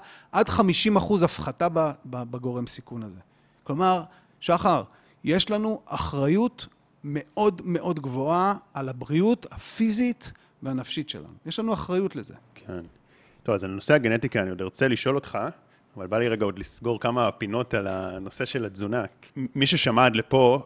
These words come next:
Speaker 2: יכל ככה לזהות מסגנון השאלות שלי, כאילו, ה-, היה יכול לשמוע גם איזה קונפליקט פנימי שאני חי איתו.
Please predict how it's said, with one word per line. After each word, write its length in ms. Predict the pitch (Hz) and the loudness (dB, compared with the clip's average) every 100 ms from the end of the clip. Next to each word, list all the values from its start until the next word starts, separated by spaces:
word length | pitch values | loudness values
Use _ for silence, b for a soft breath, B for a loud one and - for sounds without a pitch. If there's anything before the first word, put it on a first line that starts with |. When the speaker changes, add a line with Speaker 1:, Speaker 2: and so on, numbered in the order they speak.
| _ | _
Speaker 2:
יכל 400 | - 117 - 120 | -8 -8 4 4
ככה 400 | 127 131 - 107 | 4 0 2 2
לזהות 580 | 95 101 101 107 135 - | 2 -2 -2 4 2 2
מסגנון 1200 | 120 110 101 104 - _ - - - 117 117 120 | -2 0 -2 -6 -16 _ -10 -10 -8 -6 0 2
השאלות 480 | 143 - 113 113 156 | 2 2 2 4 2
שלי, 340 | - 127 110 120 | 2 0 0 -2
כאילו, 200 | 120 107 - | -4 -4 -4
ה-, 260 | 107 - | -8 -2
היה 100 | 117 | 2
יכול 220 | 123 123 127 | 2 4 2
לשמוע 280 | - 127 | 2 2
גם 120 | 131 113 | 2 0
איזה 260 | 101 104 104 | 0 -2 -2
קונפליקט 600 | - 107 107 - 131 - - | -2 -2 -2 2 2 0 -4
פנימי 360 | 120 110 123 | 0 2 2
שאני 440 | 117 113 107 123 120 | 2 0 0 0 0
חי 220 | - 110 | 0 0
איתו. 280 | 107 107 | 0 -4